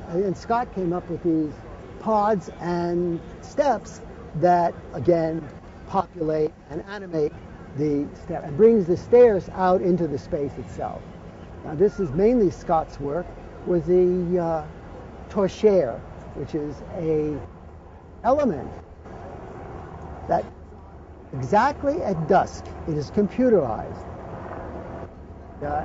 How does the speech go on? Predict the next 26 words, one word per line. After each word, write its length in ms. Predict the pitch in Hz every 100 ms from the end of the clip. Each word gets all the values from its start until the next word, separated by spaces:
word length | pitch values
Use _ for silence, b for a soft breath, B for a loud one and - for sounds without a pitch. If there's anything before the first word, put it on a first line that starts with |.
| 165
and 280 | 156 - -
base, 540 | 277 269 208 190 - - - - -
he, 120 | 214 - - - - - -
I'm 160 | 170 -
try-, 240 | 208 196
uh, 960 | 180 165 151 - - - - - - -
is 180 | 196 170
a, 300 | 180 165 165
is, 920 | 196 185 180 175 185 170 - - -
takes 240 | 208 202 214
off 260 | 185 185
of 120 | 180
a, 260 | 156 160 151 - - -
it's 100 | -
a 40 | 170
Victorian 880 | 180 - - 226 220 202 196 180 165 - - -
sitting 400 | - 226 220 185
arrangement. 640 | 156 160 160 113 123 113 - - - - - - -
And 480 | 139 147 143 - -
to 100 | 170
the 120 | 165
right 280 | 196 247 262
of 100 | 190
it 120 | 190
is 160 | 190
another 520 | 175 160 208 240 233